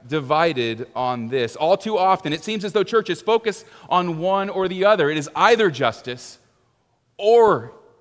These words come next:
it is holiness. Churches are all about rallying around certain social issues or causes, or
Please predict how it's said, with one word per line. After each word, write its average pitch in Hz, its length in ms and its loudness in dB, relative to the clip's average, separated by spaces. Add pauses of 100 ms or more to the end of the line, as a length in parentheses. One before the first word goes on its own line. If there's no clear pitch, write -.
(100)
it 131 100 -4
is 127 120 -4
holiness. 107 800 -8 (1000)
Churches 202 340 2
are 175 80 4
all 196 320 6
about 160 300 4
rallying 190 360 4
around 170 300 2
certain 202 260 -4
social 202 680 0
issues 196 440 -2
or 156 80 -2
causes, 196 600 0 (440)
or 202 640 2